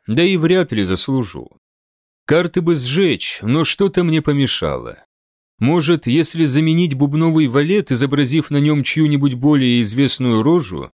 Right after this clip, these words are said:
Бухарина, что ли, то эту колоду можно кому-нибудь и подарить.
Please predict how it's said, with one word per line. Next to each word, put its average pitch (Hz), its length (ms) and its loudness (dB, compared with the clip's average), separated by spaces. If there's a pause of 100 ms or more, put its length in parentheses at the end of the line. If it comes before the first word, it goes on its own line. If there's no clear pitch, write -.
(120)
Бухарина, 151 640 0
что 98 320 -4
ли, 73 260 -4 (120)
то 139 160 2
эту 156 180 0
колоду 170 480 0
можно 180 400 2
кому-нибудь 160 560 0
и 156 40 0
подарить. 104 680 -4